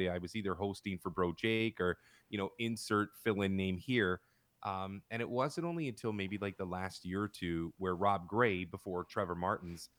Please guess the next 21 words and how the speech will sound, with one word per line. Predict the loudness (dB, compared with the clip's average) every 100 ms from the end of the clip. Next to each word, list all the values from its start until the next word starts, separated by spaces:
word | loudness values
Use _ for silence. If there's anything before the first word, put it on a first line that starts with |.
| _
sat | -12 -2 -2 -2
me |
down | -2 -2 -2
and | -4
said, | -4 -4
"We'd | -4 -2
like | -4 -4
to, | -6 -6
you | -6
know, | -4 -4
give | -4
you | -4
this | -4 -4
late | 0 0 0
night | -6 -6
time | -8 -6
slot. | -8 -10 -6
Doesn't | -6 -4
pay | -4 -2
anything, | -4 -6 -6 -6 0
but | 0 0